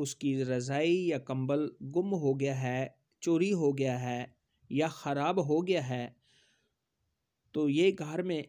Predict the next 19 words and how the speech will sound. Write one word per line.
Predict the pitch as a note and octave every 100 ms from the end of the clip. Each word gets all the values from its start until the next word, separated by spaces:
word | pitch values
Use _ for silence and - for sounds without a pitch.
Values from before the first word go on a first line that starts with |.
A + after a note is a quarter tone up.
| -
लड़ाई | C#3 C3+ C3 B2
झगड़ा | B2 A#2+ A#2+ A#2
के | A#2+ B2
होने, | C#3 D#3+ F#3+ F#3+ _ _ _ _ _ _ _ _ _ _ _ _ _ _ _ _ _ _ _ -
बीवी | C3+ C3+ D#3 F3 G3
को | E3 C#3+ C#3 - - -
तलाक | C#3+ C3+ C#3+ D3+ C3
देने, | B2+ C#3 D#3 G3 G#3+ _ _ _ _
रंजो | C#3 D3 D3+ E3 D3+
गम | D#3 F3
में | E3+ D3 C3
मुब्तला | C3 D3 D3 C#3 C3 C#3 E3+
होने, | D#3 D#3+ E3+ G3+ A#3+ _ _ - _ _ _ _ _
अगर | D3+ D#3+ F#3+ F3
साहिब | - D#3 D3+ C#3+
ख्वाब | - D3+ C#3+
शादीशुदा | - D3+ D3+ G#3 F3+ D#3+ D3
नहीं | C#3+ D3 E3+
है | F3 C#3 C3